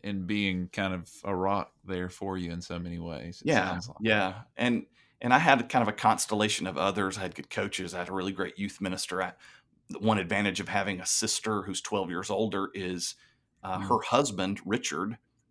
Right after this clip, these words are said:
Speaker 2: they've been married now for, you know, however long, thirty years or more.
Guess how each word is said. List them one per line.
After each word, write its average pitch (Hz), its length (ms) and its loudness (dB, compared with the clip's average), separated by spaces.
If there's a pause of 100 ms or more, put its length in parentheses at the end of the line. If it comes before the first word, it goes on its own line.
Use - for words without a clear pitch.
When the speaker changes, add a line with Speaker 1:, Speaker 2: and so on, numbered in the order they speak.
Speaker 2:
they've 90 100 -14
been 85 160 -6
married 90 460 0
now 90 280 -4
for, - 280 -8 (200)
you 90 120 -14
know, 82 240 -12 (240)
however 90 280 -8
long, 95 260 -6
thirty 95 200 -8
years 98 280 -4
or 82 60 -8
more. 98 260 -6